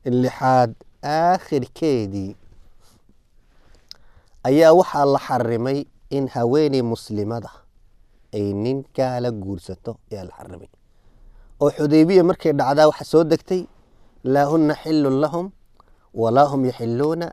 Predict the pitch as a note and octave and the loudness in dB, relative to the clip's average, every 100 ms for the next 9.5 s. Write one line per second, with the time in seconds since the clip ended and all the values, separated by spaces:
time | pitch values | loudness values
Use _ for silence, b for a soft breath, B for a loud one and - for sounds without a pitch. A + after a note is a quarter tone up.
0 | _ - - G#2 F#2+ G2 F2 D#2+ - _ | _ -20 -12 -12 -10 -10 -12 -16 -20 _
1 | _ _ _ _ - G3+ G#3+ F#3 D#3+ D#3 | _ _ _ _ -8 -4 2 2 4 4
2 | D#3+ F3+ F3+ - D#3 C#3 E3+ D3 C3 - | 6 6 2 0 2 4 4 4 -2 0
3 | C#3+ - - C3 A#2+ A#2 - B2 A#2+ A2 | -2 -2 -2 -2 -2 -4 -2 -2 -2 -6
4 | - - - - _ _ _ _ _ _ | -18 -20 -20 -20 _ _ _ _ _ _
5 | _ _ _ _ _ _ _ - C#3+ C#3+ | _ _ _ _ _ _ _ -6 0 4
6 | E3+ E3 G3+ - - D3 D3+ C3 C3 - | 6 6 4 0 -6 -2 0 0 -2 0
7 | C#3 D3+ B2+ - A#2+ A#2+ A2+ A#2 A#2+ D3 | 0 0 -2 -4 -4 -4 -2 -4 -4 -8
8 | - C3 - B2 G#2+ - G2+ G2 G#2+ - | -8 -12 -8 -8 -8 -10 -10 -8 -10 -6
9 | C#3+ C3 C3+ B2+ C#3 | -6 -6 -6 -4 -2